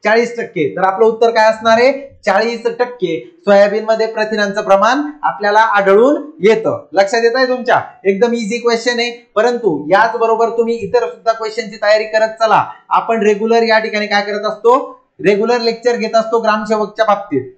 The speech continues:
ठीक आहे, चला next. महाराष्ट्रात द्राक्ष लागवडीत कोणता जिल्हा अग्रेसर आहे? महाराष्ट्रात जर द्राक्ष लागवडीचा विचार केला, जसं की तुम्हाला सांगितलं, द्राक्षांचं कालच्याच lecture मध्ये आपण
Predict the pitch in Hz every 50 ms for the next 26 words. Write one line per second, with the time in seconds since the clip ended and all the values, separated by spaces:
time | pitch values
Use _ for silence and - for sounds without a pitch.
0 | _ _ - 269 277 247 185 - - - - _ _ 214 220 226 233 233 226 240
1 | 240 233 - - - - _ _ _ _ _ _ _ _ _ _ _ - - _
2 | _ _ _ _ _ _ _ _ _ _ _ _ - - 220 247 254 254 247 254
3 | 262 262 262 254 254 202 214 233 226 240 - - 277 254 240 240 220 247 247 247
4 | 254 247 262 - 240 240 233 226 240 254 247 240 247 247 247 233 233 226 226 233
5 | 233 233 233 226 190 139 196 - - - _ - 175 196 214 233 233 233 247 240
6 | 214 196 233 240 220 196 220 220 220 220 - 240 220 208 196 214 220 220 208 -
7 | 226 220 220 214 - 220 214 214 214 - 233 220 180 143 - - - _ _ _
8 | 139 175 208 196 240 208 233 - 226 220 220 214 214 214 208 208 208 196 196 170
9 | 156 175 180 202 208 196 - 233 226 214 196 226 208 - - 175 185 196 196 208
10 | 220 226 - 220 214 202 - - 226 220 226 233 220 214 196 - 196 156